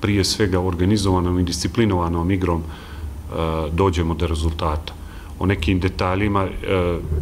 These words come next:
naravno, to ćemo, e, već neposredno pred utakmicu, ali, e, glavno na šta je, znači, kod nas će biti fokus, to je organizacija i disciplina u igri i mislim da nam to u ovom trenutku najviše, e,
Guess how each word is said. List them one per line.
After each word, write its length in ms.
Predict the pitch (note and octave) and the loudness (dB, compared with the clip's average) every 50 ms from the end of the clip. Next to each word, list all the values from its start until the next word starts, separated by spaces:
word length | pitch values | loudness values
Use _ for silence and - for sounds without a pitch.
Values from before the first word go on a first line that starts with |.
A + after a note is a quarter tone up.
| - D#2 - | -2 -2 0
naravno, 460 | F#2+ F#2+ F#2 F2+ F2+ F2 E2+ E2+ E2 | 0 2 2 2 2 0 0 -2 -2
to 180 | D#2 D#2 F#2+ F2 | -2 -2 -4 -2
ćemo, 340 | - - F2+ F2 E2+ E2+ E2+ | -2 -2 -2 -2 -2 -2 -2
e, 360 | F2 E2+ F2 E2+ E2 D#2+ D#2+ | -2 -2 -2 -2 -2 0 0
već 300 | F2 F2+ D#2+ - - - F2+ D2+ - | 0 0 0 -2 -4 -4 -4 -4 -2
neposredno 560 | F#2 F#2 - - E2 - - F#2+ F2 E2+ F2 | -2 -2 -2 -2 -6 -4 -2 -2 0 0 0
pred 220 | - - E2 D#2+ D#2+ | -2 -2 -4 -2 -2
utakmicu, 600 | D#2+ D#2+ G#2+ G2 F#2 - G2 - - - G2+ E2 - - - - - - - - | -2 -2 -2 -2 -2 -2 -4 -4 -4 -4 -6 -6 -6 -8 -12 -12 -12 -12 -10 -4
ali, 240 | - F2+ F2+ F2+ F#2 | -2 0 0 0 0
e, 40 | F2+ F2+ F2+ E2+ F2+ F2 F2 E2+ D#2+ D#2+ | 0 -2 -4 -4 -2 -2 -2 -2 0 0
glavno 460 | F#2 G#2 G#2+ G#2+ G#2 G2+ G2 F#2 F2+ | 2 2 2 2 2 0 0 0 0
na 140 | F2+ G2 F#2+ | 0 0 -2
šta 220 | - - - F#2+ | -2 -2 -2 -2
je, 180 | F2 E2+ E2+ E2 | -2 -2 -2 -2
znači, 480 | F2 F2+ F2+ F2+ - - F#2 E2 E2+ E2 - - - - - | -2 -2 -2 -2 -2 0 0 0 0 -4 -8 -14 -16 -12 -8
kod 180 | - F#2 E2 | -6 -2 0
nas 220 | F2 F#2 F2 D#2+ D#2 | 0 0 0 0 0
će 120 | E2 F2+ | -2 -2
biti 360 | E2 F#2 F2+ - - F2+ D#2+ D2+ - - - - - - - - | -2 -4 -4 -4 -4 -6 -6 -6 -8 -10 -10 -10 -10 -10 -8 -2
fokus, 360 | - G#2 F#2+ - - E2+ - - | -2 -2 0 0 -4 -6 -6 -2
to 100 | - G2 | 0 2
je 60 | F#2 | 2
organizacija 840 | F2 F2 E2 D#2 D#2+ E2+ E2 D#2+ F2+ G2 G2 F#2+ - - - F#2+ F2 | 2 0 0 0 0 -2 -2 0 0 0 0 0 -2 -2 -2 -2 -2
i 40 | |
disciplina 640 | D#2 D#2 D#2 - - D#2+ - - F#2+ F#2+ F#2+ F2+ F2 | 0 -2 -4 -4 -4 -6 -2 0 2 2 2 2 2
u 120 | F2 F#2 | 2 2
igri 280 | F#2+ F#2 F#2 F2 F2 E2 - - - - - | 2 2 2 0 -2 -2 -6 -12 -12 -8 -4
i 60 | F#2+ | -2
mislim 300 | E2+ G2 F#2+ - G2 E2+ | 0 0 0 0 -2 0
da 100 | D#2+ F2 | 0 0
nam 160 | E2+ E2+ D#2+ | 0 0 -2
to 140 | E2 - G#2 | 0 2 2
u 80 | G2 F2+ | 2 4
ovom 240 | F2 F2+ F#2+ F#2 F2 | 4 2 2 2 0
trenutku 500 | - E2+ E2+ F2 F#2 F#2 F#2 - - F#2 | -2 -2 -2 0 0 0 -2 -2 -2 0
najviše, 440 | F#2+ G2+ G2 F#2 F2+ - - G2+ | 0 2 0 0 0 -2 -2 -2
e, 60 | F#2 | -2